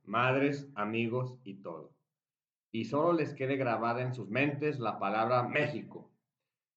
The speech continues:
ya que hoy nos toca luchar contra Francia. Tienen que recordar al general Ignacio Zaragoza,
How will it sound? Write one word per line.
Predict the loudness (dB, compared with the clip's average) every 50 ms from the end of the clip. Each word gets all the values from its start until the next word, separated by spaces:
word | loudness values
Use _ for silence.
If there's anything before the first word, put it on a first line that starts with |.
| _ _
ya | -6 0 0 0 2
que | 4 6
hoy | 6
nos | 6 6 4 2
toca | 0 -2 0 2 2
luchar | 2 2 0 0 -2 -2 0
contra | 0 0 0 0 0 -2
Francia. | 0 0 0 0 0 -2 -6 -10 -16 -18 -20 _ _ _ _ _ _ _ _ _ _
Tienen | 0 2 4 4 4 4 4
que | 2 2
recordar | 2 2 0 -2 -2 0 2 2 2
al | 4 2 0
general | -2 -4 -4 -2 0 2 2 2 0 -2 -6 -8 -8
Ignacio | -8 -8 -4 -4 -4 -2 -4 -4
Zaragoza, | -4 -4 -2 -2 -2 -4 -4 -6 -8 -8 -12